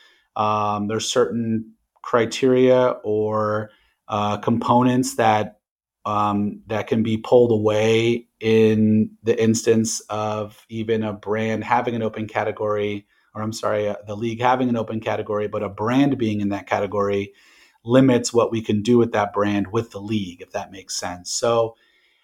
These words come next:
um, there's all sorts of rules we have to follow and, and kind of play in the sandbox and play nice with everybody. So, um, yeah, it makes it a little harder.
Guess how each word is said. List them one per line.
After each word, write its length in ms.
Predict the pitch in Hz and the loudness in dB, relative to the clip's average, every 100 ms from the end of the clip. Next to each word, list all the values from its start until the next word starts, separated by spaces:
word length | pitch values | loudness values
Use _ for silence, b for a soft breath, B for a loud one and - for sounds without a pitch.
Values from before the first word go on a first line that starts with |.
| _ | _
um, 540 | 110 110 110 107 101 - | -2 0 0 -4 -8 -8
there's 180 | 127 127 | -4 0
all 160 | 143 156 | 4 4
sorts 300 | 160 151 151 | 4 2 2
of 100 | 127 | 0
rules 340 | 131 135 135 | 4 6 6
we 80 | 131 | 4
have 120 | 123 | 2
to 60 | 117 | -2
follow 720 | - 120 120 120 120 123 120 | 2 6 6 4 2 2 0
and, 260 | 113 110 | -2 -6
and 400 | 110 107 107 104 | -8 -8 -8 -10
kind 200 | 104 123 | -6 -6
of 80 | 110 | -6
play 260 | - 123 120 | -4 0 2
in 80 | 117 | 0
the 80 | |
sandbox 720 | 107 - 123 120 107 104 104 | -4 -2 0 2 4 4 2
and 100 | 107 | -4
play 160 | 107 107 | -2 -2
nice 300 | 104 107 - | 0 -2 -2
with 100 | 107 | -2
everybody. 480 | 101 98 98 90 90 | -2 -2 -6 -8 -10
So, 540 | - 107 101 95 98 - | -4 0 2 0 -2 -6
um, 560 | 92 92 92 92 92 98 | -4 -2 -4 -6 -8 -2
yeah, 200 | 113 92 | 0 0
it 80 | |
makes 240 | 104 117 - | -2 -2 2
it 80 | 135 | 4
a 60 | |
little 260 | 131 113 101 | 6 6 4
harder. 500 | 95 90 82 82 | 0 -4 -6 -10